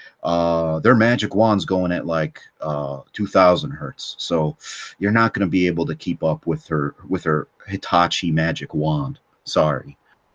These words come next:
Uh, but let's, let's take, that's what I wanted to respond to. This comment, this commenter, uh, no, I, I, I,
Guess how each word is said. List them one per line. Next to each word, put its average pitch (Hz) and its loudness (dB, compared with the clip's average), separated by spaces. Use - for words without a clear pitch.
Uh, 76 2
but 101 4
let's, 101 2
let's - -2
take, 98 2
that's 127 2
what 127 4
I 101 8
wanted 92 2
to 82 -4
respond 78 -4
to. 78 -8
This 80 -6
comment, 98 -2
this 95 -8
commenter, 101 0
uh, 82 0
no, 92 4
I, 98 4
I, 101 4
I, 107 2